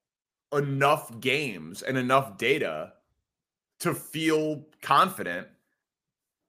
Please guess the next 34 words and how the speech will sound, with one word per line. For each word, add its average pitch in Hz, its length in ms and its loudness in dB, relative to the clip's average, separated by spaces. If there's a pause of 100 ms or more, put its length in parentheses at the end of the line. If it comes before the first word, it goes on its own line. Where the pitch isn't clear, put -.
(120)
to 147 120 -4
give 139 340 0
him 151 140 0
the 147 60 0
fifth 147 260 -6
year 160 180 4
option, 151 380 2
to 90 80 -8
give 120 280 -2
him 139 140 -4
the 139 60 -4
second 143 420 0
contract, 135 840 0
that 113 180 -2
he 131 120 -6
can 139 160 -2
evolve 135 540 4
as 139 160 0
a 143 280 0
passer 151 460 4
when 123 160 -2
the 123 140 0
athleticism 123 680 -2
wanes? 95 500 -6
Like, 110 240 -2 (500)
if 139 140 0
he's 160 260 -2
the 180 80 4
guy 147 320 8
that 151 140 0
misses 139 380 -4
games 143 420 0
every 127 340 0
year, 131 460 2